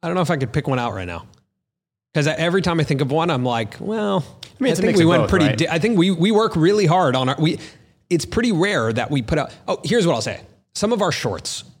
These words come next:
Speaker 1: some of our shorts are built for width. They're built to reach the most amount of people possible. They're not necessarily built to change your perspective or transform you, but we do work pretty hard on making sure that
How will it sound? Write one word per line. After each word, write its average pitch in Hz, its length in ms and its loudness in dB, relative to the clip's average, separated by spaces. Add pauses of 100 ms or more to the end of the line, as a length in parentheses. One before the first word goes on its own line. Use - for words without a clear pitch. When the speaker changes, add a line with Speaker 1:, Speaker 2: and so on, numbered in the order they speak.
(200)
Speaker 1:
some 214 220 -2
of 220 100 0
our 196 100 2
shorts 139 400 -2
are 131 160 -4
built 120 440 -6 (220)
for - 140 -4
width. 98 420 -4 (580)
They're 139 120 2
built 147 460 -2 (480)
to 127 420 0
reach 147 320 0
the 139 100 -2
most 147 340 0
amount 127 240 0
of - 100 -8
people 113 260 -4
possible. 151 580 -4 (640)
They're 139 160 0
not 147 320 -2
necessarily 127 680 -2
built 107 380 -6
to 101 500 -4 (480)
change 127 340 -2
your 117 100 -4
perspective 110 600 -6
or 87 100 -6
transform 110 480 -6
you, 190 180 0
but 156 200 -2
we 170 80 0
do 202 180 -2
work 180 320 0
pretty 151 200 0
hard 131 220 0
on 120 160 -2
making 123 280 -2
sure 117 260 -2
that 101 260 -4